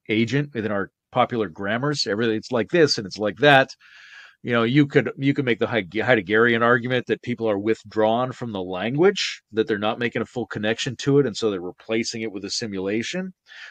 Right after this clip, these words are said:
But the other more positive way to read that is, it's like this, right? That it's a, it's an aside to make a gesture, to make an affective posture, and that that's forcing its way into the language that was primarily left brain abstract coding,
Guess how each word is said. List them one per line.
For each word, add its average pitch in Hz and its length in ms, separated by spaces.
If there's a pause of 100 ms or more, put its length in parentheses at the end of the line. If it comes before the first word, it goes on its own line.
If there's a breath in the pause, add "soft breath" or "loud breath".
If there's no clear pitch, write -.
(120)
But 113 100
the 120 140
other 160 220
more 120 240
positive 139 500
way 98 160
to 92 80
read 95 240
that 90 220
is, 95 240 (400 soft breath)
it's 160 240
like 147 340 (840)
this, 135 640 (160)
right? 127 240
That 120 260
it's 143 220
a, 127 180
it's 135 180
an 127 100
aside 156 680
to 147 100
make 117 240
a 101 120 (100)
gesture, 98 720
to 113 100
make 104 200
an 104 140
affective 123 760
posture, 135 680 (480 loud breath)
and 120 120
that 104 160
that's 135 300
forcing 139 600
its 113 200
way 107 220
into 131 240
the 101 100
language 92 400
that 87 140
was 92 180
primarily 110 640
left 95 340
brain 98 220
abstract 92 540
coding, 147 420